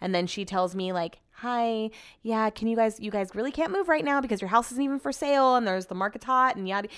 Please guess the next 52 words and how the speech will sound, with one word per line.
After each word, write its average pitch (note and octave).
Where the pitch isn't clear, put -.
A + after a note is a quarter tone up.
She -
always E4+
talks D4
me B3
down G#3
from G#3
the F#3+
ledge, D#3+
and F3+
then F3+
I F3+
turn F#3+
around E3+
and E3+
talk F#3
Brett F#3
down E3
from F3
the E3
ledge. D#3
But C4+
she C#4+
humors C4+
me F3+
because F3
I F#3
do G3+
this G#3+
to G3
her F3
every F#3+
few F#3
months, D#3+
and E3+
she -
calls F#3
me E3+
like, D3+
"Are -
you E3
really F3+
thinking G3
about A3
it? G#3+
Are G3
you E3+
really E3+
serious?" G3
And G3
I'm F#3
like, F3+
"Well, G#3+